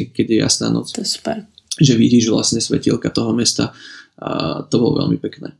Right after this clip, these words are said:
Speaker 1: A keď sme išli tam, tak sme prechádzali takým historickým cintorínom, čo akože, <laughs> nie že by sme boli nejakí fanúšikovia týchto vecí, ale z-, sme akože si našli cez Google Mapy nejakú skratku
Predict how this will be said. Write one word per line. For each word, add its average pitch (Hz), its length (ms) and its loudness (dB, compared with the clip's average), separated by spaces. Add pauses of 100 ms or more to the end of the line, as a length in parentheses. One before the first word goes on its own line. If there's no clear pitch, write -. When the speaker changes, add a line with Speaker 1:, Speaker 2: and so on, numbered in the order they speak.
(480)
Speaker 1:
A 104 340 -2
keď - 200 2
sme 139 180 6
išli 139 400 4
tam, 147 540 2
tak 110 160 -2
sme 117 160 0
prechádzali 120 760 2 (180)
takým 131 300 2
historickým 139 580 4
cintorínom, 127 800 4 (180)
čo - 160 0
akože, 127 280 2 (280)
<laughs> - 320 -4
nie 143 100 8
že 147 100 4
by 139 100 6
sme 131 160 4
boli 120 180 4
nejakí 113 260 -4
fanúšikovia 120 760 0
týchto - 340 0
vecí, 143 380 6
ale 117 420 2
z-, 117 360 -4
sme 113 240 0
akože 117 280 0 (560)
si - 200 2
našli 117 320 2
cez - 180 -4
Google 117 260 2
Mapy 113 220 0
nejakú 120 160 0
skratku 135 720 2